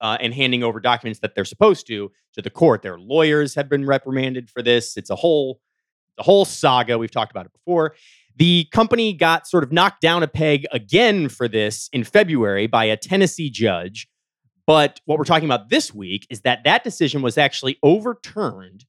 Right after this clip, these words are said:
when an appeals court in Tennessee ruled that the judge's comments about the case on Facebook and to Law three sixty gave the impression that he was biased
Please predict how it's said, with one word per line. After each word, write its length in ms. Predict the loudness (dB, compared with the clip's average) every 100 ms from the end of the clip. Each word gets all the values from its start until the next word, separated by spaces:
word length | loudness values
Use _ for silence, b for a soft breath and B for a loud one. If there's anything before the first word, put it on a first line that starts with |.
| _
when 480 | -2 0 0 -4 -8
an 100 | -12
appeals 440 | -12 -6 -2 -2 -4
court 400 | -4 -2 -2 -4
in 140 | -8
Tennessee 540 | -6 -6 -8 -8 -8
ruled 500 | 0 2 4 2 -2
that 380 | -2 0 0 -2 _ _ _ _
the 100 | -8
judge's 440 | 2 2 4 0 -4
comments 480 | -6 -2 0 0 -2
about 280 | -2 -2 -2
the 60 |
case 400 | -6 -4 -4 -6 -4
on 200 | -2 -2
Facebook 640 | 0 0 0 2 2 2 -10 _
and 520 | 0 2 0 -2 -8 _ _
to 180 | -2 2
Law 240 | 4 2
three 260 | 0 -8 -8
sixty 680 | -6 -6 -8 -16 -12 -12 -12 _ _ _ _
gave 220 | 2 4
the 140 | 0 -2
impression 720 | -2 -2 -2 -2 -4 -4 -2
that 140 | -2
he 160 | -2 0
was 160 | 0 2
biased 720 | 2 4 2 -4 -12 -20